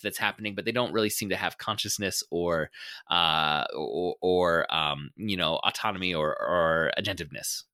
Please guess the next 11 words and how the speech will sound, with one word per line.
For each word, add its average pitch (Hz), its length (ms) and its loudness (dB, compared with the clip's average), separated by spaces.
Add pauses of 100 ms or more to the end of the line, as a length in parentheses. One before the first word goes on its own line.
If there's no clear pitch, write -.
right? 98 320 0
They're, 82 140 2 (120)
they're 113 100 2
just - 140 -4
kind 92 120 -6
of 85 100 -8
there 98 280 2
and 82 180 -6
then 78 140 -8
they 73 80 -6
disappear. - 340 -8